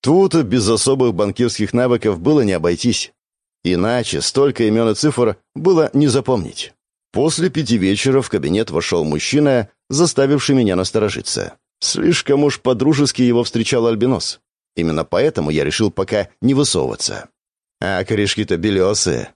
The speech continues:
Надобно не забывать подкрашивать вовремя",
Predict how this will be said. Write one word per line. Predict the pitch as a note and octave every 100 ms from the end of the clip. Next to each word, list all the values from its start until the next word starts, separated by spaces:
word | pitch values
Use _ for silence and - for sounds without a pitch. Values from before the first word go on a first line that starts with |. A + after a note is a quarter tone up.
| -
Надобно | D#2+ G#2+ B2+ C#3 C3+
не | G2+
забывать | B2+ C3+ C3 A2+ B2
подкрашивать | D3+ D3+ C#3 - D#2 E2
вовремя", | A2 C#2 A#1 G1+